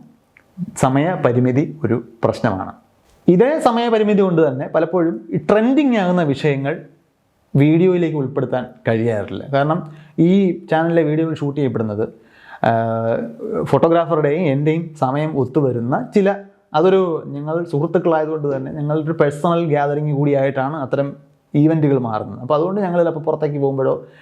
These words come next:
അല്ലെങ്കിൽ വീട്ടിൽ ഒത്തുകൂടുമ്പോഴോ ഒക്കെ ആയിരിക്കും ഷൂട്ടിംഗ് ചെയ്യുന്നത്. അപ്പോൾ അങ്ങനെ സമയം ഒത്തുവരുന്ന സമയത്ത് ഒരു രണ്ടോ മൂന്നോ വീഡിയോകൾ ഒരുമിച്ച് ഷൂട്ട് ചെയ്ത് വെച്ച് ഷെഡ്യൂൾ ചെയ്ത് താനെ റിലീസ് ചെയ്യുന്ന അവസ്ഥയിൽ വെക്കുക എന്നുള്ളതാണ് പൊതുവിൽ ഇവിടെ ചെയ്യാറുള്ളത്. പെട്ടെന്നൊരു വിഷയം വാർത്തയായിട്ട് വരുമ്പോൾ ആ വാർത്തയിലെ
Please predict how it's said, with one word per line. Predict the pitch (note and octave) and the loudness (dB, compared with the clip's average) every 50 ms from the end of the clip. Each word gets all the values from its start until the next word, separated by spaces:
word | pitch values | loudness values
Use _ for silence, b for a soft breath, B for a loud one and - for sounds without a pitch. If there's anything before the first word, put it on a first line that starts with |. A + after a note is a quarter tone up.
| B B B | B B B
അല്ലെങ്കിൽ | B D3 D#3 D#3+ D3+ | B 0 2 2 4
വീട്ടിൽ | D3+ D#3 D3+ D#3+ | 2 2 2 2
ഒത്തുകൂടുമ്പോഴോ | D#3 D3+ D3+ D3+ C#3+ C#3 C#3+ C#3 C3+ C3 B2+ | 2 2 2 0 0 0 0 0 0 -2 -2
ഒക്കെ | B2 B2+ C3 | -2 -2 -2
ആയിരിക്കും | A2+ A2+ A2 B2 C3 - D3 - | -2 -4 -4 -6 -8 -8 -6 -4
ഷൂട്ടിംഗ് | C#3+ C#3+ C3 C#3 C3+ C3 A2+ | -2 -2 0 0 0 0 0
ചെയ്യുന്നത്. | A#2 A2 G#2+ G#2 A2 C#3 D#3 B B B B B | 0 0 -2 -2 -2 -4 -4 B B B B B
അപ്പോൾ | D3 D#3 E3 | 2 2 4
അങ്ങനെ | F3 G3 A3+ B3 A#3+ | 4 2 2 2 2
സമയം | A3+ G3+ F3+ G3 A3+ B3 A#3 G3 | 2 2 2 2 2 2 2 2
ഒത്തുവരുന്ന | - - G#3+ G3+ F#3+ F#3 E3+ | 2 2 2 2 2 0 -4
സമയത്ത് | D#3 D#3+ D3+ D3+ D#3 E3 | -6 -6 -6 -4 -2 0
ഒരു | F#3 F3 | 2 2
രണ്ടോ | F3 E3 D#3 D#3+ F#3+ G3+ | 2 2 2 0 0 -2
മൂന്നോ | G3 F3 E3 E3 E3+ E3+ | -2 -2 -4 -4 -4 -4
വീഡിയോകൾ | D3+ C#3+ D3 C#3+ C#3+ D3 D#3 D3+ C#3+ | -4 -4 -2 0 0 0 0 0 0
ഒരുമിച്ച് | C#3 D#3 D#3+ D3+ D#3 | 0 0 -2 -2 -2
ഷൂട്ട് | D3+ - - D3 D3+ D3 D3 | -2 -2 0 0 0 0 0
ചെയ്ത് | D3 D3 C#3+ C#3+ D3 | 0 0 2 2 2
വെച്ച് | C#3 B2 A2+ - F3 D#3 D#3 | 2 0 0 0 -2 0 2
ഷെഡ്യൂൾ | F3 F3 F3 A3 B3 C4 A#3+ | 2 2 2 2 2 2 2
ചെയ്ത് | G3 D#3+ D3 C#3 D#3+ E3+ - - - - | 2 0 0 -4 -6 -6 -8 -10 -6 -4
താനെ | D3 C3+ C#3 D3+ D#3+ E3+ - - D3 | -2 -2 -2 -2 -4 -6 -4 -2 0
റിലീസ് | C#3 D3+ E3 D#3+ E3 | 2 2 2 2 2
ചെയ്യുന്ന | E3+ D#3 D#3 D3+ | 0 0 0 0
അവസ്ഥയിൽ | C#3+ C3+ C3 - - D3 D3 D3+ C#3+ | 0 -2 -2 0 -2 -2 -2 -2 0
വെക്കുക | - C#3+ B2 - - D#3 D#3 D3+ | -2 -2 -2 0 0 0 0 0
എന്നുള്ളതാണ് | D3 C#3+ C3+ C3+ C3 B2 C3+ | 0 -2 -4 -4 -4 -6 -6
പൊതുവിൽ | C3+ C3+ C#3+ C3+ C#3+ C#3+ | -6 -4 -4 -4 -4 -4
ഇവിടെ | B2+ B2+ B2+ | -2 -4 -4
ചെയ്യാറുള്ളത്. | B2 A#2 A2 A2+ A2+ G#2 - - - - - B B B B B B | -4 -4 -4 -4 -4 -6 -6 -10 -14 -16 -18 B B B B B B
പെട്ടെന്നൊരു | G3 G3+ G3+ C4+ C4 B3+ A#3+ | 2 2 4 2 2 2 2
വിഷയം | A3+ G#3 - - F#3+ F#3 F#3 F3 | 0 0 0 2 2 2 2 2
വാർത്തയായിട്ട് | E3 D#3+ D#3+ D#3 F3 E3+ E3 E3 D#3+ | 2 0 0 0 -2 -2 -2 -2 -2
വരുമ്പോൾ | D#3 D3 C#3 C#3+ D3+ F3 F#3 D3+ | -4 -4 -4 -4 -4 -4 -4 -2
ആ | D3+ | 0
വാർത്തയിലെ | D3+ D3 C#3+ C#3+ D3 D#3+ D#3 D#3 D#3 D3+ | 0 0 -2 -2 0 0 0 0 0 -2